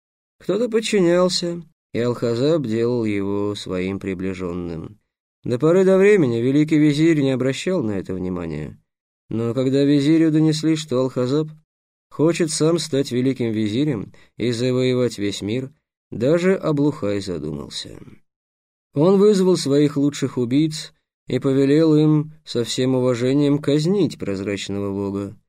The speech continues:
Убийцы поклонились и отправились в путь.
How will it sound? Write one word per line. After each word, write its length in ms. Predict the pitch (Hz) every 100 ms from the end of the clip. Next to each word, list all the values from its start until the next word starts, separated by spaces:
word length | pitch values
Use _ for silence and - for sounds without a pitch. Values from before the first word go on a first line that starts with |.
| _ _ _
Убийцы 480 | 101 113 120 117 117
поклонились 840 | 113 107 107 107 165 196 196 -
и 100 | -
отправились 560 | 101 - 107 110 113 110
в 80 | -
путь. 400 | - - -